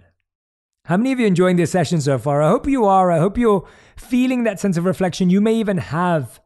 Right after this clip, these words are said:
a type one in your life, and now you're feeling better equipped to deal with them. This book is fantastic. David Daniels, The Essential Enneagram. I've had it for a ton of time. It beautifully gives you an intro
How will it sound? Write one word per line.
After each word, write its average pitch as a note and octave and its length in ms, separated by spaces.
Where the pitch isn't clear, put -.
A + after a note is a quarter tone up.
a - 60
type D#3 320
one D#3 180
in D3 100
your C#3+ 120
life, C#3 600
and D3 120
now D#3+ 120
you're D#3+ 140
feeling D3+ 360
better D3+ 300
equipped C#3 340
to B2+ 80
deal B2+ 200
with A2+ 200
them. A2 160
This C3+ 180
book G3 220
is F#3 100
fantastic. E3 760
David D#3+ 280
Daniels, D#3 520
The D3 80
Essential D#3+ 380
Enneagram. C#3 600
I've B2+ 80
had D3+ 100
it D3+ 80
for D3 100
a C3 60
ton D#3 180
of D3+ 80
time. C3+ 500
It D#3+ 120
beautifully G3 360
gives D#3 160
you E3 60
an D3+ 60
intro C#3+ 760